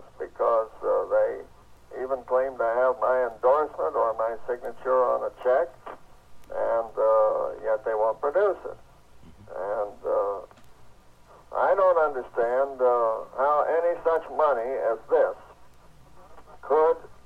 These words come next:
be passed through any normal channel without leaving a trail, uh, a mile wide and, uh, bright pink or, uh, some such color. In other words, it's, uh, if you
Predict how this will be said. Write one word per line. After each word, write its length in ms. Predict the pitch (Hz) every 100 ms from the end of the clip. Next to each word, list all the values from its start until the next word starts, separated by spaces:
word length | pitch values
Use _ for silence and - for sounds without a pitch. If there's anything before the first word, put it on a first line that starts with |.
| -
be 140 | 156 -
passed 380 | 147 143 151 151 -
through 220 | 120 117
any 280 | 135 175 175
normal 460 | 135 151 160 170 165 -
channel 580 | 131 107 82 62 117 - - - - - - - - -
without 440 | 120 131 151 151
leaving 320 | 147 147 147
a 60 | 143 -
trail, 520 | 131 117 110 120 123 - - - - - - -
uh, 20 |
a 880 | 110 113 113 113 107 110 - 101 104 107
mile 340 | 127 147 139
wide 500 | 117 120 123 131 123 107
and, 420 | 107 117 107 -
uh, 140 | 104 -
bright 280 | - 131 127 - -
pink 220 | - - -
or, 240 | 76 95 -
uh, 240 | - 82 - - -
some 160 | - -
such 180 | - - -
color. 300 | - - - -
In 100 | 110
other 160 | 110
words, 280 | 113 101 -
it's, 180 | 90 95 - - - - - - - - - -
uh, 460 | 110 117 123 117 - - -
if 80 | -
you 420 | - - - 453